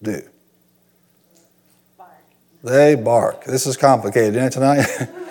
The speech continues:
Speaker 1: What did you learn about? I learned about dogs barking. Amen. Uh, what do, what do cats do? What do fish do? They swim. What do birds do?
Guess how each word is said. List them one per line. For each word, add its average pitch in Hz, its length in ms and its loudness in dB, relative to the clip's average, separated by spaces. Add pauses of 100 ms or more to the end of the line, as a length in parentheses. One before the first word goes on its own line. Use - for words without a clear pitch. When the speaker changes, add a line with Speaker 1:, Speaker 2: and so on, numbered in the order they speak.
(240)
Speaker 1:
What 120 180 0
did 139 80 2
you 147 100 6
learn 127 260 2
about? 113 280 0
I 135 140 4
learned 151 240 4
about 147 260 4
dogs 139 420 4
barking. 113 520 -2
Amen. 127 340 -6 (600)
Uh, 107 380 -10
what 143 360 2
do, 151 560 2
what 147 220 0
do 156 100 2
cats 160 420 -2
do? - 320 -4 (1300)
What 143 180 2
do 139 120 4
fish 156 380 2
do? 170 340 2 (1000)
They 147 160 2
swim. 151 400 2
What 151 140 4
do 151 80 2
birds 151 360 2
do? 127 300 -2